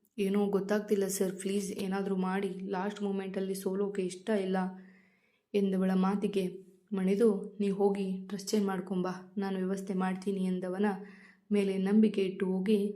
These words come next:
ತನ್ನ ಉಡುಗೆ ತೊಟ್ಟು ಬಂದಳು. "The next participator ಸಂಹಿತಾ and ಪ್ರತಾಪ್" ಎಂದು ಕೂಗಿದಾಗ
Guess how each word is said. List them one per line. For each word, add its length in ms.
ತನ್ನ 240
ಉಡುಗೆ 540
ತೊಟ್ಟು 320
ಬಂದಳು. 640
"The 140
next 320
participator 960
ಸಂಹಿತಾ 680
and 240
ಪ್ರತಾಪ್" 440
ಎಂದು 220
ಕೂಗಿದಾಗ 540